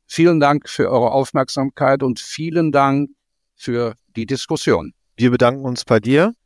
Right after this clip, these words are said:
Speaker 2: Vielen Dank für die Einladung und dass wir wissen, dass wir immer einen Manager für die Projekte auf spanischem Boden haben,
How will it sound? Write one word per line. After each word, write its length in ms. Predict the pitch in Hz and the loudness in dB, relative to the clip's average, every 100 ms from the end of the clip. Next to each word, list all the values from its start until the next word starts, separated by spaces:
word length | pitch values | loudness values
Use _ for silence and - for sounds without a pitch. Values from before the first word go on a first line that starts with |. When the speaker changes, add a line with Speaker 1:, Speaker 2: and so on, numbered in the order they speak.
| _ | _
Speaker 2:
Vielen 200 | - 110 | -2 0
Dank 220 | 107 113 | 0 -2
für 100 | - | -4
die 100 | 113 | -6
Einladung 640 | 92 123 147 139 143 139 135 | -4 -2 0 0 -2 -4 -4
und 180 | 117 113 | -6 -6
dass 160 | - | -4
wir 120 | 110 | -2
wissen, 280 | 104 113 123 | -2 -2 -2
dass 180 | 110 - | -4 -2
wir 100 | 104 | -4
immer 240 | 117 113 | -2 -2
einen 320 | 101 101 101 - - | -2 -4 -8 -16 -4
Manager 480 | 135 170 139 113 | 0 0 0 -2
für 100 | - | -4
die 100 | - | -8
Projekte 600 | 101 - 104 - - 101 98 _ _ | -8 -2 0 0 -2 -2 -4 _ _
auf 140 | 107 | -10
spanischem 520 | - - 120 120 - 104 | -6 -2 0 -2 -8 -6
Boden 320 | 107 107 104 | -2 -2 -2
haben, 380 | 101 101 101 | -2 -2 -4